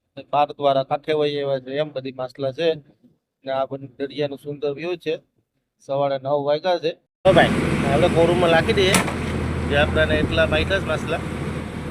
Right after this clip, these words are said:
કાલેનો એક જ બોલ લીધો તો, એક જાળી બગાડશે ઓલી જાળી પર.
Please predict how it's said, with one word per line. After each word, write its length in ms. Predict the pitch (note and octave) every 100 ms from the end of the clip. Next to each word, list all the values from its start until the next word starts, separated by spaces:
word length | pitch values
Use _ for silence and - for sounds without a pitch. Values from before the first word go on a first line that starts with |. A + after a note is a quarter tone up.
| - - B2+
કાલેનો 280 | C3 D3+
એક 200 | D3 -
જ 80 | F3
બોલ 160 | D#3+ E3+
લીધો 220 | E3 F#3+
તો, 160 | F#3+ G#3+ - - - - - - - - -
એક 140 | -
જાળી 180 | D3+ D3+
બગાડશે 460 | D3 C#3+ D#3 - A3
ઓલી 120 | G3
જાળી 260 | - G3
પર. 120 | -